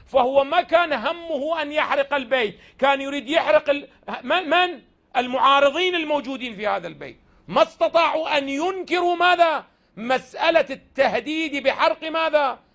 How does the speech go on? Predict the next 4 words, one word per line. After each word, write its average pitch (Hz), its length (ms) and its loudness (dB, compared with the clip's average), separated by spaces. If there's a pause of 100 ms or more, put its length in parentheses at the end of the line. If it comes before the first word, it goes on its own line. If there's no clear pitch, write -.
(140)
بيت 277 640 0
سيدة 247 640 -6
نساء 185 320 -6
العالمين. - 480 -16